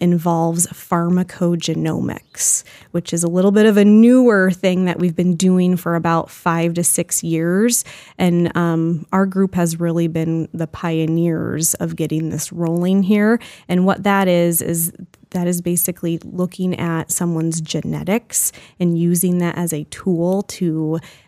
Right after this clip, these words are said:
make predictions about how medications would work for somebody,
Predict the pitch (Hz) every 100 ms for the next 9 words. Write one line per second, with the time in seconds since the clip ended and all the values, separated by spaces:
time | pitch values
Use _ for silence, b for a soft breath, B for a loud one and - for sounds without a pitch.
0 | B 175 - - 190 175 - 190 175 175
1 | 175 160 160 - - - 175 160 170 170
2 | 160 - 165 160 165 170 160 - 196 -
3 | - 226 - 233 233 226 226 233